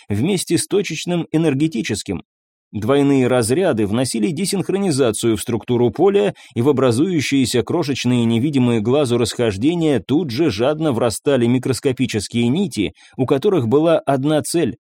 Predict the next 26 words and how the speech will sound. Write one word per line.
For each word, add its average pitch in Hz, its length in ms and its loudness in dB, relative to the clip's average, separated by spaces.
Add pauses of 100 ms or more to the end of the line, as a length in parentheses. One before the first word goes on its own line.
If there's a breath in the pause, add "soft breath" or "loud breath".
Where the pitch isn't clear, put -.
(140)
проникнуть 131 720 0
сквозь 139 320 0
тонкую 120 400 2
оболочку 127 600 0
и - 140 0
оказаться 127 600 0
внутри. 147 480 -2 (480)
Новые 139 480 4
импульсы 139 600 0
дестабилизировали 127 960 2
поле 117 360 2
все 123 180 0
сильнее 170 580 0
и 160 140 2
углубляли 139 640 2
расхождение, 135 840 0
приближая 120 600 2
конец. 165 480 -2 (240 soft breath)
На 120 100 2
бытовых 123 460 2
полях 123 400 0
весь 123 200 0
процесс 127 420 0
занимал 113 440 2
две-три 110 400 -2
секунды. 131 540 -4